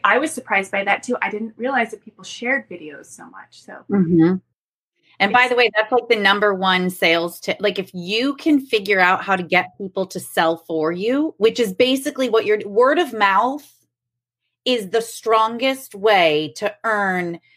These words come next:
Speaker 2: new op-, like, new relationships, new re-, and to invite somebody into your world. And the way that happens is by other people telling about you. It's a fast track to the know, like, and trust factor.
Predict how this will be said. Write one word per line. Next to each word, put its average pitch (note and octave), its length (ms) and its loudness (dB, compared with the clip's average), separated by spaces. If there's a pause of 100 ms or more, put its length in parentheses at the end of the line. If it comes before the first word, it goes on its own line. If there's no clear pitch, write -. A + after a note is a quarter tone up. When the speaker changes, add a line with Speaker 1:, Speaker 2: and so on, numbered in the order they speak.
(280)
Speaker 2:
new G#3+ 320 2
op-, G3+ 240 0
like, G3+ 160 2
new A3 240 -2
relationships, G#3+ 560 0
new G#3+ 120 -6
re-, G#3+ 460 0
and A3 140 -2
to B3 100 0
invite A#3+ 320 0
somebody A#3 280 -4
into G#3 120 -6
your G3 140 0
world. B3 420 0
And A3 100 -2
the A3 80 0
way A3+ 140 4
that B3+ 160 2
happens A#3 500 -2
is G#3 140 0
by G#3+ 280 2
other A3+ 260 2
people G3 640 -2 (100)
telling G3+ 640 -2 (340)
about A3+ 300 2
you. C#4 300 0 (840)
It's G#3+ 200 -2
a G#3+ 40 4 (100)
fast A#3+ 320 2
track F#3+ 240 0
to F#3+ 80 -8
the F3+ 80 -2
know, E3+ 140 2
like, D#3 200 2
and C#3 80 -4
trust C3+ 280 -6
factor. - 280 -8